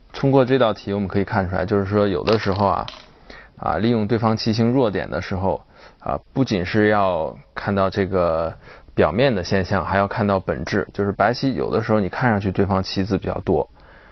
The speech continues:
那么它多的时候呢，可能是副作用。啊，就像白棋这个子，这个子还不如没有呢。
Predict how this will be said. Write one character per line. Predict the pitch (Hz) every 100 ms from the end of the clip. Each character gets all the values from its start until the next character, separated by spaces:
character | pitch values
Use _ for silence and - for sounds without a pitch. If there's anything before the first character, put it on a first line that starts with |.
| -
那 | -
么 | 107 107
它 | 120
多 | 131 143
的 | 135
时 | 104
候 | 95 90
呢， | 87 87
可 | 92
能 | 65
是 | 92 -
副 | - 101
作 | 90 65
用。 | 65 - _ _ - - - - -
啊， | -
就 | 90
像 | - 92
白 | 92
棋 | 104
这 | 117
个 | 101
子， | 95 - -
这 | 110
个 |
子 | 104 -
还 | 92
不 | 95
如 | 107
没 | 95 87
有 | 95 60
呢。 | 62